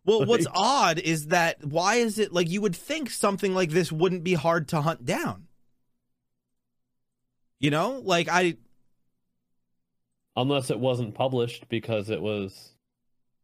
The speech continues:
Speaker 1: But, I mean, it says that it was. Like, if we look up the release date, it t-, actually tells me the release date. Like, if I look up Volume three's release date,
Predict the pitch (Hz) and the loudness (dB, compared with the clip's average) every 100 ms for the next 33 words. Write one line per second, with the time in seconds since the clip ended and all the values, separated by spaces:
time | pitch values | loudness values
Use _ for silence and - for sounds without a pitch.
0 | _ _ _ _ _ _ - 220 180 185 | _ _ _ _ _ _ 0 2 2 2
1 | 180 - - 233 269 123 95 98 90 82 | 0 -6 -6 -4 -2 -2 -4 -6 -14 -16
2 | - - 147 156 151 185 185 226 285 277 | -20 -4 -2 0 0 0 2 2 2 0
3 | 175 175 226 - - 147 123 - - 160 | -2 -2 -2 -4 -2 0 0 -4 -8 -4
4 | 196 - 151 123 214 240 151 139 123 131 | -4 -4 -8 -6 -4 -4 -4 -6 -4 -4
5 | 240 285 - 80 - - _ _ _ _ | -4 -8 -10 -16 -20 -20 _ _ _ _
6 | _ _ _ _ _ _ _ _ _ _ | _ _ _ _ _ _ _ _ _ _
7 | _ 139 139 165 175 190 185 147 170 165 | _ -6 0 2 2 2 2 2 2 2
8 | 160 - 156 165 165 135 135 175 - 139 | -2 -4 -4 -2 -2 -2 -2 -2 -2 -2
9 | 117 117 | -4 -4